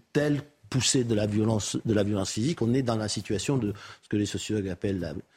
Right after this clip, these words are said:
la violence anomique, c'est-à-dire celle qui naît de la dilution de toutes les normes, <clears throat> des normes sociales, de, de tous les repères. Ce, ce, les policiers appellent parfois ces, ces, ceux qui pratiquent cette violence des no-limites, hein, des gens sans limite. C'est, voilà, il n'y a plus de limite. Vous ne pouvez pas vivre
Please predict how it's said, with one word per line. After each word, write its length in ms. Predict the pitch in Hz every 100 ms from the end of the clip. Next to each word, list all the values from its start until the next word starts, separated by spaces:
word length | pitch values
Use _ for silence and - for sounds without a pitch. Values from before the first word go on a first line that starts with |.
| _
la 60 | -
violence 320 | 113 117 113
anomique, 460 | 113 113 139 202
c'est-à-dire 400 | - - 101 113
celle 180 | - 117
qui 160 | 107 110
naît 220 | 123 151
de 120 | 131
la 160 | 104 92 - -
dilution 560 | 113 120 139 147 - 170
de 120 | 135
toutes 340 | 113 - 190
les 100 | 139
normes, 460 | 127 160 143 131 107 104
<clears throat> 120 | 143
des 220 | 143 131 113
normes 240 | 120 113
sociales, 420 | 110 101 135 160
de, 80 | 110 -
de 100 | 98
tous 220 | 101 - 147
les 80 |
repères. 260 | 110 101 196 - - -
Ce, 320 | - - 127
ce, 240 | 104 - - -
les 80 | 92
policiers 360 | - 110 101 113
appellent 220 | - 101
parfois 360 | - - 117 113
ces, 240 | - 90 104 - -
ces, 560 | - 98 90 - 87 -
ceux 160 | -
qui 180 | 107 104
pratiquent 400 | - - 98 104
cette 160 | - 90
violence 460 | 90 92 110 107 92
des 140 | 92
no-limites, 580 | 113 123 131 135 - - 123
hein, 80 |
des 120 | 127 98
gens 160 | 110
sans 220 | 104 - 123
limite. 400 | 123 160 - 143
C'est, 180 | - - - 95 _
voilà, 140 | 85
il 40 | -
n'y 40 |
a 60 | 95
plus 100 | 165
de 80 | 147
limite. 220 | 139 92
Vous 60 |
ne 40 | 85
pouvez 140 | 90
pas 160 | - 104
vivre 340 | 131 185 165